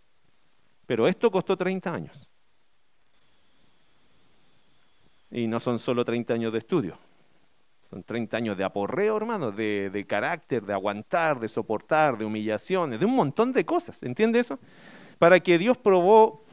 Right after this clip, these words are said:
produzca un hombre de Dios, eso dicen los escritores, los teólogos han dicho esto, un hombre de Dios es como una perla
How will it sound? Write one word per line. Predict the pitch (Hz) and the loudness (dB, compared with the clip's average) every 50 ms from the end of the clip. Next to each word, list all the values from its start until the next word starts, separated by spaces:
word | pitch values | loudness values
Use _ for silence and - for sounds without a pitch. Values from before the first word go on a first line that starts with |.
| - - - - | -20 -20 -10 -2
produzca | - 160 165 165 165 269 269 226 - - - 202 190 180 | 2 4 4 6 6 4 2 2 0 0 2 4 4 6
un | 185 220 220 214 | 4 4 4 6
hombre | 226 262 269 277 277 254 247 247 233 | 6 6 6 4 2 2 2 2 4
de | 226 226 220 | 4 2 2
Dios, | 208 233 220 202 185 180 180 - - - - | 2 0 0 0 0 0 -4 -6 -12 -16 -8
eso | - 160 170 - 190 180 156 | -6 -6 -2 0 0 0 0
dicen | 180 196 - - 185 175 170 | -2 -2 0 0 0 2 2
los | 170 156 - | 0 0 0
escritores, | 160 147 - 147 143 143 - 170 170 165 160 151 143 | -2 -4 -2 -2 -2 0 2 2 2 2 2 0 -2
los | 135 - | -2 0
teólogos | - 156 160 160 151 151 | 0 2 2 4 2 2
han | 143 143 | 0 0
dicho | 151 147 - 165 | -2 -2 0 0
esto, | 165 156 - - 117 - - | 0 0 0 -2 -4 -2 0
un | 160 180 190 185 | 0 0 2 2
hombre | 202 240 254 247 233 233 226 220 | 2 2 0 0 -2 0 0 2
de | 196 196 190 | 2 2 0
Dios | 180 196 202 190 175 156 143 - - _ - - - - - - - - - - _ - | 0 0 0 0 0 -2 -4 -8 -14 _ -20 -20 -20 -20 -20 -20 -20 -20 -20 -14 _ 0
es | 175 202 196 - | 0 0 0 2
como | - 190 175 175 180 | 2 2 4 4 4
una | 196 202 196 185 - | 4 4 4 2 2
perla | - 190 202 226 240 214 220 214 208 202 202 208 196 - | 2 4 4 4 4 4 4 4 4 6 6 4 2 -2